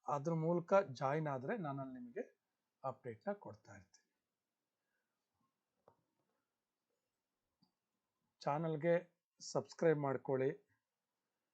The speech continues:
ನಿಮಗೆ ಕ್ಲಾಸ್ ಉಪಯುಕ್ತ ಆಗುತ್ತೆ ಅನ್ನೋದಾದ್ರೆ ನೀವು ಶೇರ್ ಮಾಡಿ, ಸ್ಟೇಟಸ್ಸಿಗೆ ಹಾಕ್ಕೊಳ್ಳಿ. ಯಾರಾದ್ರೂ ಕನ್ನಡ, ಸಾಮಾನ್ಯ ಕನ್ನಡ, ಕಡ್ಡಾಯ ಕನ್ನಡ ಬೇಕು ಅಂದ್ರೆ ಅವರಿಗೆ ತಿಳಿಸಿ. ಸುಮಾರು ಹದಿನೈದು ವರ್ಷದಿಂದ ಸ್ಪರ್ಧಾತ್ಮಕ ಪರೀಕ್ಷೆಗಳಿಗೆ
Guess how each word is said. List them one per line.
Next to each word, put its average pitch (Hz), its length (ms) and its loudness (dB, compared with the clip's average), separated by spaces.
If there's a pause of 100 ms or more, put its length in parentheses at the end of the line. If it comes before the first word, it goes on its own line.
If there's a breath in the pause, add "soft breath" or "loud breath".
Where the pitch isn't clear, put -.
(160)
ನಿಮಗೆ 160 300 2
ಕ್ಲಾಸ್ 156 420 2
ಉಪಯುಕ್ತ 160 420 0
ಆಗುತ್ತೆ 139 480 4
ಅನ್ನೋದಾದ್ರೆ 135 600 -4 (580)
ನೀವು 139 460 -2 (480)
ಶೇರ್ 165 360 4
ಮಾಡಿ, 135 460 -2 (800)
ಸ್ಟೇಟಸ್ಸಿಗೆ 151 600 0
ಹಾಕ್ಕೊಳ್ಳಿ. 127 480 -4 (680)
ಯಾರಾದ್ರೂ 175 380 4
ಕನ್ನಡ, 160 340 4
ಸಾಮಾನ್ಯ 160 500 2
ಕನ್ನಡ, 156 240 0
ಕಡ್ಡಾಯ 156 460 2
ಕನ್ನಡ 156 240 -4 (120)
ಬೇಕು 143 320 -4
ಅಂದ್ರೆ 143 400 -6 (500)
ಅವರಿಗೆ 156 360 2
ತಿಳಿಸಿ. - 760 -8 (880)
ಸುಮಾರು 156 420 4
ಹದಿನೈದು 165 420 2
ವರ್ಷದಿಂದ 147 420 -2
ಸ್ಪರ್ಧಾತ್ಮಕ 147 720 0
ಪರೀಕ್ಷೆಗಳಿಗೆ 135 880 -8